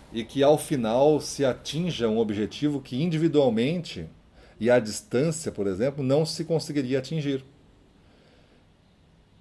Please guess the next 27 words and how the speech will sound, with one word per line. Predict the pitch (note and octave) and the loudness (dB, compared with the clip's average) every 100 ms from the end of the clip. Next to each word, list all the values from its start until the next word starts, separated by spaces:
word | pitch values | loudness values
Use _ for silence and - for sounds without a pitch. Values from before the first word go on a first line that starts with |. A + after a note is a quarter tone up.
| - | 0
E | C3 | 4
aí | B2 C#3 | 4 2
tu | D3 | 0
conseguiu | D3+ C#3 A2+ B2+ | -2 -2 0 0
fazer | B2+ G#2 G2 | 2 0 2
uma | A2 G#2+ | 0 0
reunião | G2 G#2 | -2 -2
comercial | G#2+ G#2 F#2 G#2 | -2 -2 -2 -4
que | A2 | -6
realmente | G2+ G2 G2 - | -4 -4 -4 -6
transforma | G#2+ G2+ - F#2+ F#2 G2 F#2+ | -6 -6 -4 -2 0 -2 -8
as | F2+ | -12
pessoas. | - G2 - C2+ - - - - - - - _ | -10 -10 -10 -12 -14 -20 -20 -20 -20 -20 -20 _
E | - D3+ | 2 4
a | |
terceira | F#3 F#3 D#3+ - D3+ D3+ C#3 A#2+ | 4 4 2 2 4 6 6 4
e | B2+ A#2+ | 2 0
última | B2+ B2+ B2+ | 0 0 -4
atividade | A2 A2 A2 | 0 0 0
misteriosa | G#2+ - G2 G#2+ D3+ C3 | -2 -4 0 4 4 4
é | |
trabalhar | - B2+ B2+ A#2 A2+ | 2 4 6 6 8
ao | C#3+ | 8
lado, | B2 A2 C#3+ A2 | 8 8 6 4
observando, | F#2+ - G#2 E2+ A2 C#3+ | -2 -2 -4 0 2 2
orientando, | A#2+ G#2 F#2 A2+ B2+ | 2 0 0 0 2
ajudando | G#2+ F#2 G2 A#2 B2+ | 0 0 -2 0 -2